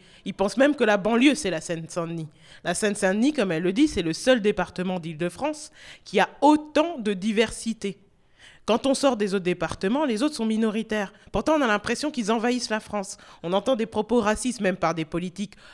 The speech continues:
actuellement, comme si on a, il y avait une horde d'envahisseurs. On dit : « Ah, mais oui, mais moi, euh,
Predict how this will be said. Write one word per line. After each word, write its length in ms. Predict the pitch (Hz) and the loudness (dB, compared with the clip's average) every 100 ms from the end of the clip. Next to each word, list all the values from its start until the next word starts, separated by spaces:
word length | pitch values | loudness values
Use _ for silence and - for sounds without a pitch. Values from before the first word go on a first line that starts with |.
| - - | -12 -10
actuellement, 420 | 160 175 202 311 | -2 0 2 2
comme 160 | 254 | 2
si 120 | 233 277 | 2 2
on 100 | 247 | 2
a, 120 | - | 0
il 200 | 185 165 | -4 -4
y 80 | 180 | -4
avait 280 | 185 226 240 - | -2 -2 -4 -8
une 120 | 214 - | -10 0
horde 300 | 254 294 277 214 | 0 2 2 2
d'envahisseurs. 880 | 208 220 240 233 214 - 175 147 - _ _ _ _ _ _ _ _ - - | 2 2 2 2 -2 -4 -4 -6 -16 _ _ _ _ _ _ _ _ -20 -8
On 60 | 196 | -2
dit : « 140 | 208 311 | 6 6
Ah, 80 | 349 | 8
mais 140 | 240 | 6
oui, 160 | 254 349 | 6 6
mais 100 | 269 | 4
moi, 280 | 247 294 320 | 4 4 4
euh, 240 | 226 226 | 4 2